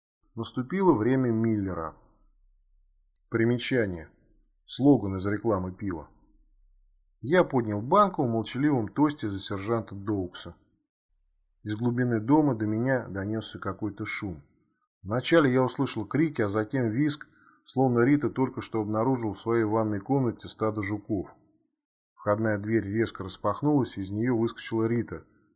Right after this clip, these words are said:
заключив мою шею чуть ли не в удушающее объятие. Я выронил пиво и, задыхаясь, выдавил: «Что? Чё я такого натворил?»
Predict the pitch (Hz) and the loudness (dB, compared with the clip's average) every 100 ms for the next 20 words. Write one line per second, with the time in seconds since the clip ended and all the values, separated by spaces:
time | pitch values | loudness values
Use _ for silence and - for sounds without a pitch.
0 | - 98 120 117 135 107 107 104 - 143 | -14 -6 -2 0 -2 -2 -4 -4 -2 4
1 | 139 110 - 123 120 107 101 101 - 113 | 4 2 -4 -4 -4 -2 -4 -6 -2 -2
2 | 110 - 101 101 101 92 - 78 - _ | -2 -2 -4 -2 -4 -4 -8 -16 -20 _
3 | _ _ _ _ _ _ _ _ _ 90 | _ _ _ _ _ _ _ _ _ 4
4 | 127 127 123 117 110 110 151 127 104 101 | 6 8 6 4 2 4 4 6 4 0
5 | 104 123 127 117 113 113 95 78 71 _ | -2 0 -2 0 0 0 0 -6 -14 _
6 | - - 127 131 80 - _ _ _ _ | -20 -4 2 2 2 -6 _ _ _ _
7 | _ - - - _ _ - 156 143 131 | _ -20 -20 -20 _ _ 8 8 8 4
8 | 135 110 101 117 127 120 85 | 2 2 0 2 4 2 -2